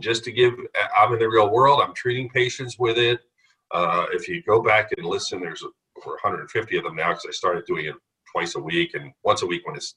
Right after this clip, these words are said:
only when it's necessary. And I, if you go back and listen, like, early on, I mean, when they say people were saying, "Don't wear a mask," I'm like, "No, I was saying wear a mask, like, within two weeks and consistently and keep social distancing." There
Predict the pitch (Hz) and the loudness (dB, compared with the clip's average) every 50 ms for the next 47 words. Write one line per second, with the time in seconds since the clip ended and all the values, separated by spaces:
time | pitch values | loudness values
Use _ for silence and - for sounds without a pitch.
0 | _ 107 101 90 98 107 95 85 78 73 - - - 131 160 156 - 123 - 95 | _ -6 -4 -2 -2 -2 -2 -2 -6 -10 -10 -4 -2 -2 -2 -2 -2 -6 -6 -6
1 | 85 76 80 - - - - - - - - 117 110 110 107 110 110 110 _ - | -6 -6 -8 -10 -14 -20 -20 -20 -12 -4 0 2 2 2 0 -2 -6 -10 _ -2
2 | 107 107 107 101 - - - 117 123 127 143 147 156 - - 92 120 170 220 226 | 0 0 0 0 -2 -4 -4 -2 0 2 4 4 2 2 0 0 2 2 2 2
3 | - - 120 104 107 107 107 - - - _ - 147 185 214 214 214 220 - 117 | 0 -2 -2 0 0 0 -2 -2 -6 -14 _ 2 4 6 6 8 8 6 6 4
4 | 117 113 - 113 117 101 117 113 123 131 127 123 - - 147 143 - 170 160 156 | 2 0 -2 -4 -6 -8 -4 -2 -2 0 0 0 0 0 -2 -2 -2 -4 -2 -2
5 | 139 - - 147 139 123 127 135 143 131 127 120 117 143 185 208 - - - 135 | 0 2 2 2 2 4 4 4 4 4 2 2 2 2 2 0 -2 -4 -4 -4
6 | 147 143 170 208 220 156 135 - - - - - _ _ - - - - - _ | -2 0 2 2 2 2 0 -4 -8 -12 -14 -14 _ _ -20 -20 -20 -20 -20 _
7 | - 123 160 214 226 - - 220 208 190 165 180 196 202 185 165 160 170 196 208 | 2 6 6 6 6 6 6 4 4 6 6 4 4 6 4 4 4 4 4 4
8 | 214 - - - - 180 - 151 151 147 - _ _ _ _ - 120 127 139 156 | 2 0 -4 -8 -12 -4 0 0 0 0 0 _ _ _ _ -4 -2 0 2 4
9 | 156 175 170 - - 175 165 135 151 - - - - - - - - - - 147 | 4 4 2 2 0 -2 0 0 0 -2 -2 -4 -6 -8 -10 -10 -8 -2 0 2
10 | 156 160 - - 165 151 - - 226 269 269 - - 226 180 143 127 113 92 - | 2 2 0 -2 -4 -2 2 2 2 2 2 0 -2 -2 -2 -2 -4 -4 -2 -2
11 | 143 143 - - 185 185 170 - 175 175 214 - 160 139 143 143 147 - - - | -2 -2 -4 -4 -4 -4 0 2 2 2 4 2 -2 -4 -2 -4 -4 -4 -2 -2
12 | 147 135 - - - 139 131 131 139 | -4 -2 -2 -4 -4 -4 -2 0 0